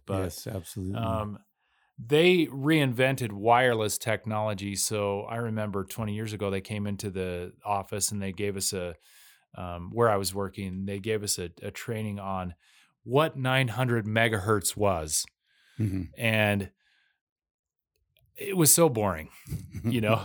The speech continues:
Speaker 2: <laughs> Yeah.
Speaker 1: <laughs> And I just remember thinking, and, and it was cool. They talk-, talked to us, but what they were doing was they were trying to convince us as to why their wireless technology was better than, um,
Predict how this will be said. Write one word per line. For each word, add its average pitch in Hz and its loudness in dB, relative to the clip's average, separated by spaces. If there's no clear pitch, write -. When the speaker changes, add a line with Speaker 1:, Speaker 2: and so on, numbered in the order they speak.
Speaker 2:
<laughs> 139 -4
Yeah. 101 0
Speaker 1:
<laughs> 135 -10
And 165 6
I 180 6
just 190 4
remember 175 6
thinking, 160 0
and, 185 4
and 214 2
it 269 10
was 220 6
cool. 113 6
They 139 4
talk-, 123 4
talked 120 4
to 127 4
us, 117 0
but 151 6
what 175 6
they 170 4
were 139 8
doing 135 6
was 117 0
they 123 6
were 117 6
trying 123 2
to 110 2
convince 110 -2
us 98 -2
as 107 -2
to 110 -2
why 104 4
their 131 6
wireless 120 4
technology 104 -2
was 95 -2
better 98 2
than, 101 -2
um, 92 -6